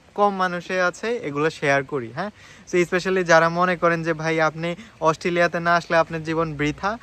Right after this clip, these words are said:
এটা only তাদের জন্য, কারণ হরিবল একটা ডেজ, আহ, যাচ্ছে আজকে আমার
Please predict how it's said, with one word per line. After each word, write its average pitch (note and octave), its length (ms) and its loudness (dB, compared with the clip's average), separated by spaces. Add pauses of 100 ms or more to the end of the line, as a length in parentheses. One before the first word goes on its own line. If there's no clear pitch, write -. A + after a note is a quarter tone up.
(340)
এটা E3 460 2 (140)
only E3 280 0
তাদের D3 320 4
জন্য, D#3+ 340 -4
কারণ D3 320 0 (160)
হরিবল D#3+ 440 2
একটা D#3+ 480 2 (800)
ডেজ, D#3 280 4 (600)
আহ, D3+ 120 -2
যাচ্ছে D3 480 2
আজকে D#3+ 280 -2
আমার D3+ 260 2